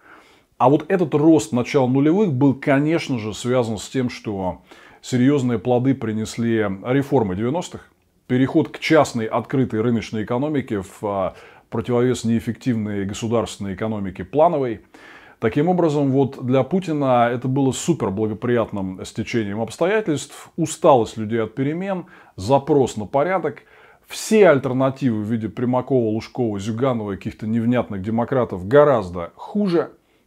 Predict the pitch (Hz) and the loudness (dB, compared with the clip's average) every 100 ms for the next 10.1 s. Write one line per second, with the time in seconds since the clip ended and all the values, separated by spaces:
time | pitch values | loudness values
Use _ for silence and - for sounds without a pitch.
0 | _ - 170 185 185 160 175 180 - 135 | _ -6 2 4 6 4 2 0 0 -2
1 | - 160 147 143 156 143 127 135 131 117 | 0 2 2 2 -2 0 0 -2 -2 -6
2 | 98 - - 143 - 104 87 - 104 107 | -8 -10 -8 -6 -6 -8 -10 -12 -12 -4
3 | 120 - - 92 - 98 107 101 110 107 | -2 -2 -6 -10 -10 -6 -6 -4 -6 -6
4 | 71 - _ - - - - 101 131 160 | -16 -16 _ -20 -20 -20 -10 -4 0 0
5 | 139 - - 131 127 120 117 - 156 - | -2 -4 -6 -2 2 2 0 2 0 2
6 | 131 123 104 113 135 135 160 - - 95 | 0 0 -2 -6 -2 0 0 -4 -10 -12
7 | - 131 156 208 190 123 139 - 117 131 | -4 -2 0 -2 -4 -2 -4 -2 0 2
8 | 135 139 95 95 113 120 196 185 135 101 | 2 0 0 -2 -2 0 0 2 0 0
9 | 113 110 127 120 - 139 127 110 113 101 | -4 -2 -2 -2 -2 0 0 0 0 0